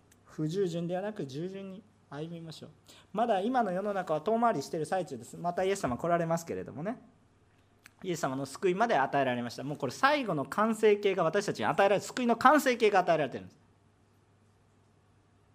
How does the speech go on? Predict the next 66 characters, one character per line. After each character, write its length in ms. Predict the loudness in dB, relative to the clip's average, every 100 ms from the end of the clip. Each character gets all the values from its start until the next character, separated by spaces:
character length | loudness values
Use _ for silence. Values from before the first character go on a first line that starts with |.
| _ _ _ _ _ _ _ _ _ _ _ _ _ _ -6
モ 160 | 0
デ 120 | 0
ル 60 | 2
と 120 | 0
し 80 | 0
て 80 | 2
は、 180 | 2 0 -10
イ 80 | -10
ス 120 | 0
ラ 140 | 4 6
エ 120 | 4
ル 80 | 0
の 180 | -2
人 160 | -2 -2
た 100 | -2
ち 120 | 0
が 180 | 0 0 -4 -8
こ 60 |
の 80 | -4
エ 80 | -2
ジ 100 | -4
プ 60 | -2
ト 80 |
の 60 | -2
地 120 | 0
に 60 | -6
入 240 | 0 0
る 80 | 0
か 100 | 0
入 160 | 2 4
ら 120 | 4
な 100 | 2
い 60 |
か、 80 | 0
も 240 | 0 -2 -6
う、 80 | -6
も 160 | -4
う 40 | 2
入 180 | 2
る 80 | 2
準 120 | 0
備 80 | 2
は 60 | 2
整 300 | 4 4 6
っ 40 |
た、 120 | 4
入 180 | 6 6
る 60 | 8
か 80 | 6
入 120 | 8
ら 100 | 8
な 80 | 6
い 40 |
か 80 | 2
っ 60 |
て 80 | 2
い 40 | 2
う 20 |
と 120 | 2
こ 80 | 2
ろ、 40 |
と 300 | 0 -6 0
こ 80 | 2
ろ 60 | 2
で 40 |
す。 140 | 0